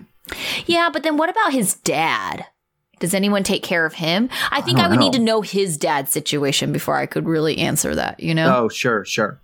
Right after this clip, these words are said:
Speaker 2: Mm-hmm. Makes sense. I just, that was something I thought I caught and was like, "Wait a second."
Speaker 1: I feel like that's part of, like, uh, Tammy and Lucina is kind of more like a mother-daughter bond, right?
Speaker 2: Right,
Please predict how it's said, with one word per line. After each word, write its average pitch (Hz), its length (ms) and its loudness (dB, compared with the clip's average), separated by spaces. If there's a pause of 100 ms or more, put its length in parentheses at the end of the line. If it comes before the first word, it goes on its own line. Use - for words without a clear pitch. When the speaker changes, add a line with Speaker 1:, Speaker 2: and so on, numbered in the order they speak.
(280)
Speaker 2:
Mm-hmm. 117 240 2 (440)
Makes 117 200 0
sense. 98 320 -10 (520)
I 190 60 2
just, 156 180 0
that 160 80 2
was 147 160 0
something 202 240 0
I 156 100 4
thought 139 300 2
I 123 80 2
caught 110 340 -2
and 117 80 -10
was 107 140 -6
like, 104 240 0
"Wait 147 280 2
a 104 60 -2
second." - 420 -10 (500)
Speaker 1:
I 220 60 0
feel 330 180 0
like 330 140 0
that's 262 160 -2
part 226 240 -2
of, 202 140 -2
like, 175 240 0
uh, 156 380 0
Tammy 233 360 2
and 214 80 2
Lucina 185 340 2
is 165 120 0
kind 175 220 -2
of 165 60 0
more 175 160 2
like 156 220 0
a 151 140 2
mother-daughter 156 800 0
bond, 67 480 -8
right? 147 420 0
Speaker 2:
Right, 107 380 -2